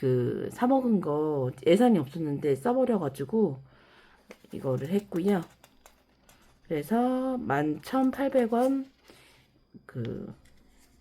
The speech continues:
우선 넷플릭스 금액에서 우선 썼고요. 그리고 시월 오일 날이 남동생 막내 아들이 생일이었어요. 그래서 어제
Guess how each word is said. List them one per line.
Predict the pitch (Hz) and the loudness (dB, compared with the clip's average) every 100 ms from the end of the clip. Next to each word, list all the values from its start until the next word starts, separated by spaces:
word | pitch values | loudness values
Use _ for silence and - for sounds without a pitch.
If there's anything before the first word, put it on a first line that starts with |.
| _ | _
우선 | - 175 147 | -6 0 4
넷플릭스 | 165 - 220 190 - | 4 4 6 4 2
금액에서 | - 170 175 160 147 127 | -2 2 4 2 -2 -2
우선 | 127 - 135 | -2 -2 -6
썼고요. | 139 214 - 160 185 180 - - - - _ - - - - - - _ | -4 -6 -2 0 0 -2 -8 -18 -20 -20 _ -18 -18 -16 -18 -18 -20 _
그리고 | 147 143 160 147 143 - - - - - _ _ _ _ _ - _ - | -2 0 0 2 4 2 -4 -20 -20 -20 _ _ _ _ _ -20 _ -14
시월 | - 381 392 | 8 12 12
오일 | 202 170 202 | 12 12 10
날이 | 196 185 165 185 190 143 107 - - - | 8 6 4 2 2 2 -2 -8 -12 -2
남동생 | 156 170 190 214 196 180 | 2 6 8 8 8 6
막내 | 170 151 185 220 | 4 6 8 8
아들이 | 208 180 160 156 151 170 165 147 | 8 4 2 2 0 2 2 2
생일이었어요. | 277 330 320 214 180 147 135 139 151 160 | 2 4 4 4 2 0 0 2 2 2
그래서 | 135 135 127 | 0 -2 2
어제 | 107 156 165 170 165 170 147 123 | 6 6 6 6 6 6 4 0